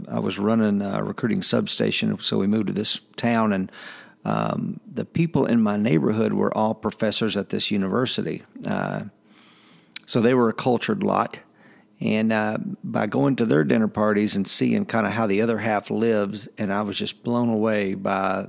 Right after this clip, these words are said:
uh, the thought and care that went into an evening event like that, from where to put the knives and forks and spoons and correctly,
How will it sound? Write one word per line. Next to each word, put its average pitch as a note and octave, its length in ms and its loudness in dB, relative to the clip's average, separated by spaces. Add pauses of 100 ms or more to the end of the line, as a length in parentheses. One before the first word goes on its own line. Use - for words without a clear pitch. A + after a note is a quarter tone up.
(140)
uh, G#2 400 -4 (840)
the A2 140 -2
thought A2+ 420 0
and G2+ 200 -4
care A2+ 400 0
that G#2+ 160 -2
went G#2+ 180 -2
into G#2 800 -2 (100)
an G#2 160 -4
evening A2 400 0
event G2+ 400 -2
like F#2+ 260 -4
that, F2+ 360 -2 (260)
from G2 520 -2 (920)
where A#2+ 220 0
to - 120 -10
put - 220 -6
the G#2 320 -2
knives A#2 340 0
and G2+ 120 -4
forks A2+ 320 -2
and G#2 100 -2
spoons A2+ 500 -2
and G2+ 140 -6
correctly, G#2+ 720 0